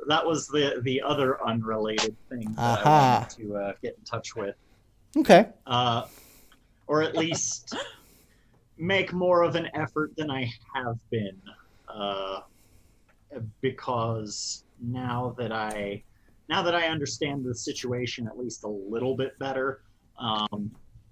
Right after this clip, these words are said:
Speaker 1: I'm interested to see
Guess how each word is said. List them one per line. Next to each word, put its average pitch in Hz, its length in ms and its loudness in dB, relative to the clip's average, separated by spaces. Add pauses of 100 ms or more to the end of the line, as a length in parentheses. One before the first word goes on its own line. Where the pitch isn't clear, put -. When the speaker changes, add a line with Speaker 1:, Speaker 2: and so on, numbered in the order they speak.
(200)
Speaker 1:
I'm 120 600 -2 (160)
interested 139 880 -4
to - 140 -10
see - 260 -10